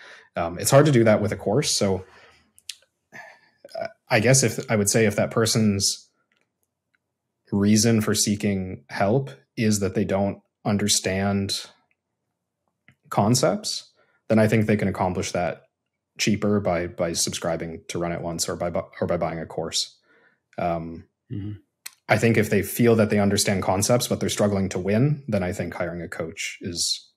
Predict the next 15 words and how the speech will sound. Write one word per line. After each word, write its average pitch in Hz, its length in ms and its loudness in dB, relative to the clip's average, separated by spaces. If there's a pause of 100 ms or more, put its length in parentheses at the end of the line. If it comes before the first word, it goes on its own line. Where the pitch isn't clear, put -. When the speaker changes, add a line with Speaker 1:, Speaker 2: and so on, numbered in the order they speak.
(200)
Speaker 1:
is 90 160 -4
a 87 60 -4
much 82 240 -6
better 85 160 -6
move. 82 340 -12 (920)
Um, 92 380 -10 (520)
as-, 107 220 -4
assuming 117 400 6
Speaker 2:
Yeah, 98 100 4
but 95 60 0
Speaker 1:
that - 40 -4
affordability 87 560 -2
is, - 360 -4
is - 280 -10 (140)
reasonable, 82 500 -6